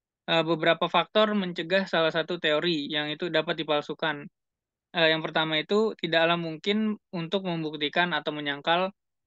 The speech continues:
klaim bahwa akun keuangan harus memberikan ukuran atau solvabilitas perusahaan kepada pemberi pinjaman.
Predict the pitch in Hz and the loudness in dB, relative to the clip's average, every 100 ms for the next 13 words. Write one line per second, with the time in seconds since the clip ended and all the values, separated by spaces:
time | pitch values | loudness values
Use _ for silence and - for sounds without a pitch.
0 | _ 185 196 175 143 143 139 156 175 185 | _ 4 4 4 0 -6 -2 2 2 2
1 | - 175 185 180 170 170 170 190 208 190 | -2 -4 -4 -4 -4 -2 0 0 0 0
2 | 180 190 175 165 160 156 185 175 156 160 | -2 -4 -4 -2 -4 0 -2 -2 -6 0
3 | 170 185 165 165 160 170 156 - 151 151 | 0 0 -4 -4 -2 -2 -2 -2 -2 -4
4 | 147 143 180 196 - - 156 151 147 156 | -8 -2 0 0 -6 -8 -6 -4 -2 -2
5 | 185 180 160 151 170 156 156 151 151 147 | -2 -4 -2 -2 -2 -4 -6 -6 -6 -4
6 | 147 160 139 | -4 -6 -8